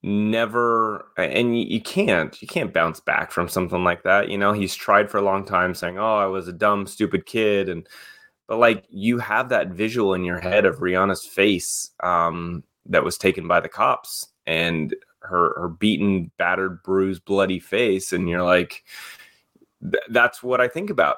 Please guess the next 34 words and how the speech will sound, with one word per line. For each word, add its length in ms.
And 260
you 80
know 60
what 100
I'm 80
saying? 200
Like, 140
it 60
doesn't 220
matter 180
how 140
talented 480
he 160
is 300
or 240
all 320
the 100
songs 380
that 80
he 60
puts 280
out. 260
Like, 320
in 140
the 60
back 220
of 40
my 120
mind, 280
I 40
still 280
have 240
that, 240
whether 460